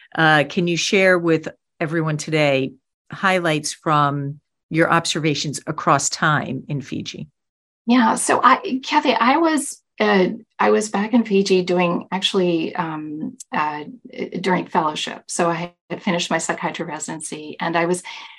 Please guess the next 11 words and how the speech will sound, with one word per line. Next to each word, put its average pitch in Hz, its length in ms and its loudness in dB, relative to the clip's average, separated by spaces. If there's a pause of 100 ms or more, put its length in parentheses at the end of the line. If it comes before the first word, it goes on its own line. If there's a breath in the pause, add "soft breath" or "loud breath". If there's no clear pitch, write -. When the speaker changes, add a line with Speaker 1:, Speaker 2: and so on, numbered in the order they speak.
(300 loud breath)
Speaker 2:
I 202 60 2
was 202 120 2
back 294 340 2
there, 226 240 6
and, 202 300 4
and, 208 240 0
and, 202 200 0
and 220 180 4
actually 220 480 2
the, 170 340 -2
the 170 240 -4